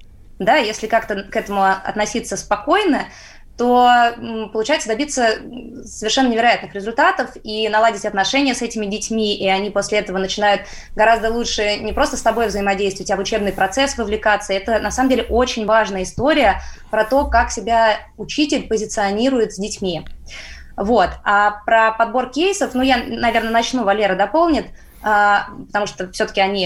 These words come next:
э, некоторую экспертизу тут имеют, да, я просто могу сказать, почему вообще такие кейсы могут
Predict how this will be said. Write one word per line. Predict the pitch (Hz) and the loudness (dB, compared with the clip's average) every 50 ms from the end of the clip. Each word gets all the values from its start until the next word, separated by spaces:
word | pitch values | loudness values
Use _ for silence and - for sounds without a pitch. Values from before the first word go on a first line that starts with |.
| 175 - | -2 -4
э, | - 107 101 190 180 175 175 - | -8 -8 -8 -6 -6 -6 -4 -4
некоторую | - 196 185 185 - - 180 170 170 - - - | -4 -4 -4 -4 -4 -4 -2 -2 -2 -2 -4 -10
экспертизу | - - - 202 - - 208 185 175 175 | -12 -8 -8 -6 -4 -2 -2 0 0 0
тут | - 175 - 196 | -2 -2 -2 -2
имеют, | 185 185 175 165 160 160 175 | -2 0 0 -2 -2 0 2
да, | 233 254 220 190 | 2 2 2 2
я | 175 190 190 | 0 -2 -2
просто | 190 190 165 - 196 | -4 -6 -10 -8 -6
могу | 185 185 190 | -6 -4 -4
сказать, | 185 - 214 202 202 196 190 - | -4 -2 -2 0 0 0 -2 -2
почему | 196 - - 208 202 196 | -8 -8 -6 -6 -4 0
вообще | 185 185 185 - - 208 190 | 0 0 0 -2 -2 -2 -2
такие | 190 185 185 196 185 | -2 -2 -4 -4 -4
кейсы | 190 202 190 180 185 - 175 165 160 - - 208 | -2 -2 -2 -2 -2 -2 -4 -4 -4 -6 -8 -4
могут | 196 185 165 170 165 - - | -4 -4 -2 -4 -6 -10 -12